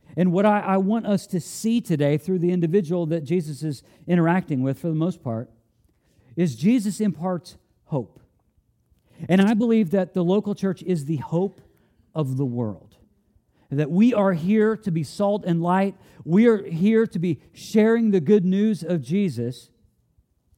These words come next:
to all generations. You see, Jesus not only came to give us hope in, in some, some vague sense,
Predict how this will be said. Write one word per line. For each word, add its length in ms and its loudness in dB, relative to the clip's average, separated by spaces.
to 200 2
all 260 2
generations. 840 -4
You 80 -2
see, 440 0
Jesus 440 2
not 320 4
only 260 4
came 340 2
to 100 -4
give 200 4
us 180 0
hope 300 0
in, 160 -2
in 140 0
some, 360 -2
some 280 0
vague 340 2
sense, 540 -6